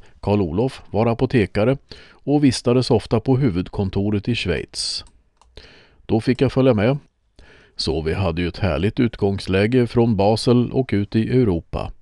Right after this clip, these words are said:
Vad har varit roligast de här hundra åren? En väldigt rolig period var Österrike och framförallt Wien. Jag var ju konstintresserad och det var väldigt mycket att titta på. Som nybliven hundraåring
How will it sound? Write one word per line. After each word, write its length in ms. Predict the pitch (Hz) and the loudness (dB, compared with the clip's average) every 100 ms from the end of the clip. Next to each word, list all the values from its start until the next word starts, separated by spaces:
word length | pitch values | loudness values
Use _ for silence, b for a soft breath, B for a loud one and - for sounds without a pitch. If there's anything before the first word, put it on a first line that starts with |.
| _ _ _ _ B B B B B | _ _ _ _ B B B B B
Vad 300 | - 101 135 | 0 4 6
har 120 | 117 123 | 4 4
varit 260 | 123 120 | 4 4
roligast 760 | 101 135 110 151 113 87 - - | 2 0 2 0 2 0 -2 -4
de 200 | 107 101 | 0 2
här 180 | 95 95 | 2 0
hundra 400 | - 87 80 85 | -2 -4 -2 -4
åren? 440 | 98 92 71 60 - - _ _ B B B B | -2 -4 -6 -8 -16 -20 _ _ B B B B
En 320 | - 87 101 | -6 -2 0
väldigt 300 | 107 92 107 | 0 0 0
rolig 360 | 107 90 110 117 | 0 0 -2 2
period 420 | 135 101 117 131 - | 4 4 2 -2 -4
var 240 | 95 104 | 0 2
Österrike 760 | - 120 - 90 117 - 143 131 - | 2 0 0 -2 -2 -2 -4 -6 -8
och 140 | - 120 | -8 -2
framförallt 520 | 131 131 110 113 110 | 0 0 0 0 -2
Wien. 340 | 80 64 - - _ | -6 -8 -12 -16 _
Jag 240 | - 78 85 | -10 -6 -4
var 120 | 90 | -2
ju 140 | 92 | -2
konstintresserad 1040 | 92 113 95 - 98 104 95 - 98 120 139 B B B | -2 -2 -2 -4 -6 -4 -4 -2 0 0 -2 B B B
och 200 | B - | B -6
det 60 | 98 | -2
var 120 | 101 | -2
väldigt 280 | 104 123 - | 0 0 2
mycket 300 | 113 - 117 | 0 0 -2
att 80 | - | -2
titta 280 | 95 - | -6 -6
på. 260 | 90 65 - - - _ _ B B B B | -6 -8 -12 -16 -20 _ _ B B B B
Som 260 | - 80 82 | -10 -6 -4
nybliven 520 | 76 73 95 110 127 | -6 -6 -4 0 2
hundraåring 720 | 113 117 101 95 107 131 139 | 4 4 2 0 2 2 0